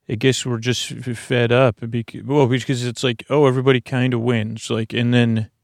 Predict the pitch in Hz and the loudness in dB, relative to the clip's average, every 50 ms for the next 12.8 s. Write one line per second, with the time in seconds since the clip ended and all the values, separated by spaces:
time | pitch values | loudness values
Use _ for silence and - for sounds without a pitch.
0 | _ _ - 127 - - 120 123 117 110 123 139 170 156 123 127 117 127 127 123 | _ _ -6 -6 -4 -2 -2 -2 0 0 2 2 2 4 2 2 2 0 0 0
1 | 117 131 120 - - 131 127 113 113 113 - 120 110 120 117 107 - - 113 110 | -2 -4 -4 -2 0 0 0 0 -2 -2 -2 0 2 2 0 0 -2 -4 -6 -6
2 | - - 123 120 117 113 113 - - 117 107 107 110 107 107 107 110 107 113 113 | -4 -4 -2 0 0 0 0 0 -2 -2 -2 -2 -2 -2 -2 -2 -2 -2 -2 -2
3 | 104 - _ _ _ _ _ _ _ _ _ _ _ _ _ _ _ _ _ _ | -4 -6 _ _ _ _ _ _ _ _ _ _ _ _ _ _ _ _ _ _
4 | _ _ _ _ 117 120 110 110 85 107 120 117 120 127 131 127 127 123 123 123 | _ _ _ _ -6 -4 -2 -2 0 0 0 2 4 4 6 6 6 4 4 4
5 | 120 117 113 113 110 110 117 117 110 120 120 120 110 117 120 110 135 123 123 120 | 4 4 4 2 2 2 0 0 0 0 -2 0 0 -2 -2 0 2 2 4 4
6 | 120 117 107 - 131 123 117 120 120 107 - - 120 110 - - - - 131 123 | 2 0 0 0 0 2 2 2 2 0 0 -2 -4 -4 -4 -6 -6 -2 0 0
7 | 120 - - 123 104 - - 131 120 117 113 110 107 - 120 117 117 120 117 107 | 0 0 -2 -4 -4 0 0 2 2 2 0 -4 -4 -2 0 2 2 2 2 2
8 | 117 113 110 107 110 113 113 110 - - - - - 107 127 123 120 117 107 - | 0 -2 -2 0 0 -2 -2 -2 -6 -10 -10 -10 -6 -4 -2 0 0 0 0 -2
9 | 123 113 110 107 117 - 120 120 110 104 104 - _ _ _ _ _ _ _ _ | -4 -4 -4 -4 -6 -4 -4 -4 -4 -4 -6 -10 _ _ _ _ _ _ _ _
10 | _ - 113 - - 139 127 127 123 - - 131 120 113 110 110 104 113 - - | _ -14 -12 -8 -4 -2 0 0 -2 -2 -2 -2 -2 0 0 -2 -4 -6 -8 -10
11 | 120 127 120 117 127 127 123 123 123 123 - - 117 104 - 123 117 117 113 113 | -10 -10 -8 -6 -4 0 2 2 2 2 2 0 -2 0 0 0 0 2 0 0
12 | 110 107 110 117 117 117 117 110 107 - - - - - - | -2 -2 0 2 2 2 2 2 -2 -6 -12 -14 -14 -14 -16